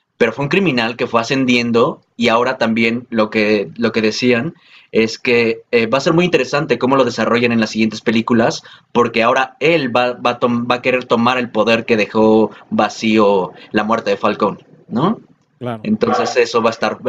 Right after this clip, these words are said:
Speaker 1: eso va a estar chido también para desarrollar el personaje en las siguientes películas.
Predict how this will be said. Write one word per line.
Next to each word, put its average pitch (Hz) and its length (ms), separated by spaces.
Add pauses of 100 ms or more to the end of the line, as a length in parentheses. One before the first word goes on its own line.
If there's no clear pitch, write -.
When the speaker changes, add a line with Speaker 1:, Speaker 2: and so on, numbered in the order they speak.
(140)
Speaker 1:
eso 165 160
va 156 40
a - 20
estar 127 200
chido 123 280
también 113 240
para 113 200
desarrollar 107 400
el 113 80
personaje 110 480
en 117 80
las 104 100
siguientes 104 600 (260)
películas. - 680